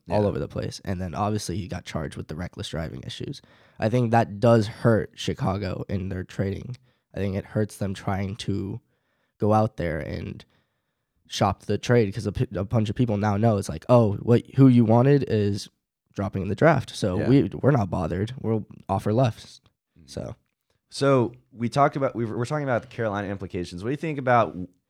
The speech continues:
Speaker 2: Chicago picking at number nine? I had proposed the idea a while ago of, or not just me, many people have discussed the idea of Chicago trading down because they, they don't need a quarterback. They have Justin Fields.
Speaker 1: Yeah.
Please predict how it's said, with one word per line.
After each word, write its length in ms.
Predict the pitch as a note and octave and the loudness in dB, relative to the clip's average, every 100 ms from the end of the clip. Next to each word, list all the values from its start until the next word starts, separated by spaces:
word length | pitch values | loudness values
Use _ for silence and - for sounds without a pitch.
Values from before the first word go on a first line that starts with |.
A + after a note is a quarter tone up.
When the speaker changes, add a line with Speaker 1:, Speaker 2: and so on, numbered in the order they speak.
| _ | _
Speaker 2:
Chicago 680 | - - G#2 A#2+ A2+ G#2+ G2 F2 | -12 -8 -4 -2 -2 -2 -4 -6
picking 360 | - C3 C#3+ C3 | -8 -6 -4 -4
at 120 | A2+ | -2
number 260 | A#2 G#2 | -4 -4
nine? 500 | F#2+ F2+ F2 D#2+ D2+ - _ _ - | -4 -4 -4 -4 -8 -14 _ _ -2
I 160 | D3 F#3+ | 2 2
had 220 | F#3 D3 | 2 -2
proposed 440 | C#3+ B2 B2 A#2+ | -6 -2 -2 -2
the 120 | A#2 | 0
idea 280 | A2 G#2+ G#2+ | 0 2 2
a 80 | G2 | 0
while 320 | E2+ E2+ F2+ | 0 -2 -2
ago 380 | F#2 G2 F#2+ F2+ | -4 -4 -4 -4
of, 380 | E2+ F2 F2 E2 _ _ _ _ _ - | -4 -2 -4 -6 _ _ _ _ _ -4
or 220 | G#2 - | -4 -2
not 240 | G#2 G2+ | -4 -4
just 240 | F#2 E2 - | -4 -8 -8
me, 180 | D2 B1 _ _ _ _ | -12 -14 _ _ _ _
many 300 | A2 B2+ C3 | -6 -2 -2
people 220 | A#2+ A2+ G#2 | -2 -4 -2
have 160 | G2+ | -2
discussed 480 | F#2 - A2 G2+ - | -4 -6 -2 -2 -2
the 100 | G2 | -4
idea 360 | F#2 F2 F#2 E2+ | -4 -4 -6 -6
of 120 | D#2 - _ _ | -10 -14 _ _
Chicago 480 | - G#2 F#2+ F2+ E2+ | -14 -8 -4 -4 -4
trading 340 | - F2 D2 | -8 -10 -8
down 340 | C2+ C2 - - _ - | -10 -10 -12 -20 _ -12
because 140 | A2 | -8
they, 140 | A#2 A2+ | -6 -2
they 120 | B2 | 0
don't 160 | B2 | 0
need 140 | F#2+ G2 | -2 -4
a 60 | |
quarterback. 400 | E2 D#2+ D2 C#2 | -6 -6 -6 -6
They 80 | E2 | -8
have 80 | D#2+ | -8
Justin 260 | D#2+ - C2+ | -8 -10 -14
Fields. 420 | D#2+ C2 - - | -12 -12 -14 -18
Speaker 1:
Yeah. 140 | - | -16